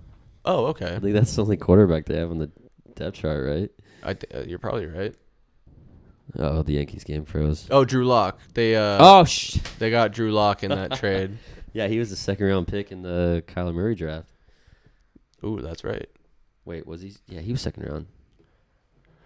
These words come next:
Speaker 1: Well, and I know 'cause I, I'm pretty close with a couple Broncos fans, and they were
Speaker 2: <laughs> Who?
Speaker 1: pretty, uh, optimistic on Drew Lock. Um, my fiance's father, um, i-,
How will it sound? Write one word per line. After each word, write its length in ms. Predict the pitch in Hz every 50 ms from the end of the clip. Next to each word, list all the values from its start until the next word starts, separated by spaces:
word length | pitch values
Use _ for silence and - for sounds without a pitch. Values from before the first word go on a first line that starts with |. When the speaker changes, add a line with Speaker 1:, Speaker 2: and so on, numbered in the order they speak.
| _ _ _ _ -
Speaker 1:
Well, 260 | - - 147 151 127
and 200 | 90 147 143 139
I 120 | - - 151
know 260 | 170 175 175 151 - - - -
'cause 160 | - 135 139
I, 220 | 139 143 143 135 - -
I'm 200 | 127 135 135 123
pretty 200 | - 180 175 165
close 380 | - - 139 131 135 135 -
with 120 | - 117 107
a 40 | 104
couple 720 | - - 117 113 - - 107 101 98 98 95 90 - - _ _ _ _ _ - -
Broncos 460 | - 104 101 104 104 - 101 101 98 -
fans, 480 | - 101 101 98 95 98 98 95 - - -
and 240 | 104 104 101 104
they 100 | 104 107
were 500 | 110 110 113 110 104 101 98 95 95 92 - - - - -
Speaker 2:
<laughs> 280 | - - - - - 92
Who? 260 | 85 78 78 78 78 - -
Speaker 1:
pretty, 380 | - 127 117 110 110 107 104 - - _ -
uh, 260 | - - 64 62 60 - - _ _ - - -
optimistic 760 | - 107 107 - - 104 107 110 - - - 101 95 95 -
on 480 | - 92 95 92 92 92 95 92 92 87
Drew 240 | - - 104 101 95
Lock. 340 | 95 95 92 92 95 - - - - - - - -
Um, 340 | - 135 131 127 127 110 120
my 260 | 143 147 143 139 139
fiance's 720 | 131 135 - 147 131 127 127 123 - - 117 113 110 101 -
father, 640 | - - 98 95 95 98 98 98 98 104 120 127 -
um, 340 | - 95 95 95 95 98 - -
i-, 160 | - 107 101